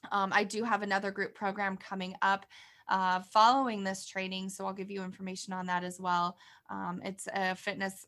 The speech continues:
program, training program that, um, uh, I'll share more information about as well. So,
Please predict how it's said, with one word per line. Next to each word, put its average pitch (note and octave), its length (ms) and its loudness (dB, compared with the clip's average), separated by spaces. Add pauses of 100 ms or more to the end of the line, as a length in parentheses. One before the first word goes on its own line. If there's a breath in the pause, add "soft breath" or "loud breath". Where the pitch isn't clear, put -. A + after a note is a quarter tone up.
program, F#3 600 0
training F#3 320 -8
program F3+ 580 -6
that, - 360 -2
um, F3 340 -4 (560 loud breath)
uh, F3+ 300 -4
I'll F3+ 160 0
share F#3+ 240 -6
more F3 240 -2
information F#3 460 -10
about F3+ 220 -4
as F3+ 140 -10
well. F3 320 -2 (300 loud breath)
So, B3 500 6